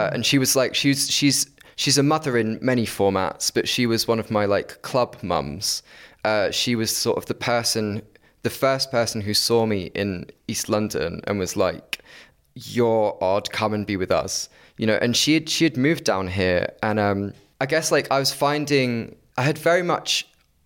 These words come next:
Speaker 2: moved to London, had these incredible queer transformations. And, uh, you know, like, before then, I,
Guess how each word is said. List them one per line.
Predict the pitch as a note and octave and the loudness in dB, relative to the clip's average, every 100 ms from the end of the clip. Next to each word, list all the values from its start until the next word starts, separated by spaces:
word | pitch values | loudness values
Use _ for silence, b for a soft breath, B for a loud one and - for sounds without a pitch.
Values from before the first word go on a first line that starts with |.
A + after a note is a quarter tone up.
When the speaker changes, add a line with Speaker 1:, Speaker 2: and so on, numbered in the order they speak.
| - | 0
Speaker 2:
moved | C3 C#3 | 0 0
to | - | 0
London, | B2+ A2+ G#2+ G2 F#2+ F#2 G2 b b b b b | 0 0 2 2 2 -4 -12 b b b b b
had | - - B2 A2+ - | -8 -4 -2 -2 -4
these | - A2+ | -6 -4
incredible | A#2+ - C#3 C#3 C#3 B2 A2+ G#2 G2+ - - _ | -4 -2 0 0 0 2 2 2 0 -6 -14 _
queer | - B2 A#2 | -4 0 0
transformations. | - A2 - A2 A2 A2+ - A2+ G#2 G2+ G2+ - | 0 -4 -4 -2 0 2 2 2 2 0 -2 -2
And, | - A2+ G#2 - - - | 0 -2 -2 -8 -14 -10
uh, | - - - - - | -8 -8 -12 -12 -8
you | E3 | 0
know, | E3 | 2
like, | C#3 C3+ - | 4 2 -2
before | C#3 D3+ D3+ | -2 2 4
then, | C#3+ | 4
I, | A#2+ | 2